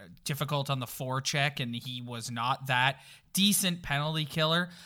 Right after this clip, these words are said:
The only thing, honestly, that pulls him out of the F category for me is his penalty killing. That brings him up to a D. But,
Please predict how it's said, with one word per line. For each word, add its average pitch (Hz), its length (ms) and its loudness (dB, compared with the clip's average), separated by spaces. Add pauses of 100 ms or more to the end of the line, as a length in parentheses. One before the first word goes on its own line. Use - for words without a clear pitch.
(100)
The 175 100 4
only 233 200 8
thing, 175 200 6
honestly, 156 400 4
that 147 220 -2
pulls 160 380 2
him 143 360 2
out 135 300 0
of 127 300 -2
the 120 360 -6 (500)
F 135 460 2 (160)
category 127 540 0
for 127 240 -6
me 117 400 -6
is 117 400 -4
his 127 180 -6
penalty 135 380 -2
killing. 160 400 -2 (500)
That 135 240 2
brings 139 240 0
him 131 80 0
up 135 160 -2
to 135 140 -2
a 123 60 -4
D. 135 440 -4 (1300)
But, 131 320 2